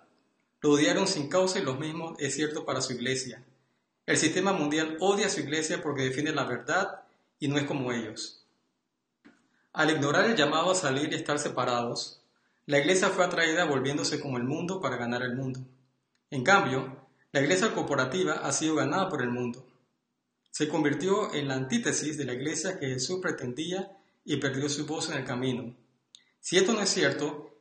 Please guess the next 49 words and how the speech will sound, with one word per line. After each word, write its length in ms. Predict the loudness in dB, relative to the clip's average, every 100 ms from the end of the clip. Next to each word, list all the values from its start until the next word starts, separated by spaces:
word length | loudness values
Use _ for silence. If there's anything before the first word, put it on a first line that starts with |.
| _
que 80 | 2
alguien 240 | 4 2
explique 400 | 0 0 -2 0
por 180 | -2 -2
qué 140 | -4
la 80 | -4
iglesia 380 | -2 -4 -4 -2
necesita 340 | -2 -2 -2
permiso 460 | -4 -4 -4 -4 -4
para 180 | -2 -2
abrir 180 | -2
sus 180 | -4 -6
puertas. 720 | -2 -2 0 -6 -12 -14 -16 _ _ _ _ -6
Explica 380 | -4 0 2 2
su 100 | 0
obsesión 520 | 0 0 0 0 0
con 100 | -2
un 120 | -2
puesto 300 | -4 -4 -4
en 60 | -4
la 80 |
mesa 340 | -2 -2 -4 -4
política 680 | -4 -4 -4 -4 -4 -6 -14 _ _
es 140 | -4 -2
más 180 | -2
deseable 520 | 0 -2 0 2 2 0
que 80 |
el 120 | -2 -2
puesto 380 | -4 -4 -4
a 40 | -2
la 160 | -2
diestra 320 | 0 -2 -2 -4
de 140 | -6
Cristo 480 | -6 -6 -6 -8 -10 -20 _ _
en 120 | 0
los 100 | 2
lugares 280 | 4 4 2
celestiales. 800 | 0 0 0 0 -2 -8 -14 -18 _ _ _ _ _ _ _ _ _ _ _ _ _ _ _ _
Explica 460 | -2 2 2 2 2
los 140 | 0
cursos 400 | 2 0 2 0
de 60 | 0
autoayuda 640 | 0 -2 -2 -2 -2 -4
y 60 | -2
los 140 | -2
sermones 460 | -2 -2 -2 -2 -4
egocéntricos 640 | -6 -4 -2 -4 -4 -4
de 80 | -4
vida, 300 | -4 -4 -6